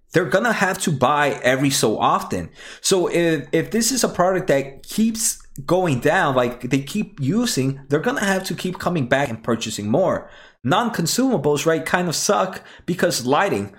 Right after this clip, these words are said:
unless your lights break or unless you're expanding, there's no real reason for you to buy more lighting or more environmental control. So it is pretty good that, hey, their consumables make up a huge portion of the company's revenue.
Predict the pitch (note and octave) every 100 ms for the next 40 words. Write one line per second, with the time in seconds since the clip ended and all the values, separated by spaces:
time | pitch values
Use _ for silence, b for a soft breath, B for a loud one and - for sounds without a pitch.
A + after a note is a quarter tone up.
0 | B C#3 F3+ A#3+ C4 G3 A2 C#3+ E3+ -
1 | A#2+ D#3+ C3+ B2 A#2+ D#3 E3 E3+ B2 -
2 | - E3+ F#3 C3 B2+ C#3 D3 D#3+ E3+ C#3
3 | D3+ B2+ D3 D3 B2 - B2 A#2+ A#2 A#2+
4 | A2 G#2 G2+ G2+ A#2+ F3 C#3 F#2+ B B
5 | - B2 A#2+ C3+ C3+ B2+ A#2+ A#2+ A#2+ A#2
6 | A2+ - D#3+ G#2+ B B B - D#3 E3+
7 | - G3 D#3+ B2+ D#3+ D#3+ B2+ C3+ D3 A#2+
8 | A#2 A#2+ A#2 - G3 E3 D3+ C3 - C3
9 | C#3 C#3 A#2 - E3+ F#3 - D3+ D3 C#3+
10 | C3+ B B - C3 C3 C3+ - A2+ -
11 | A2+ G#2+ G#2 A2+ D3 A2+ F#2+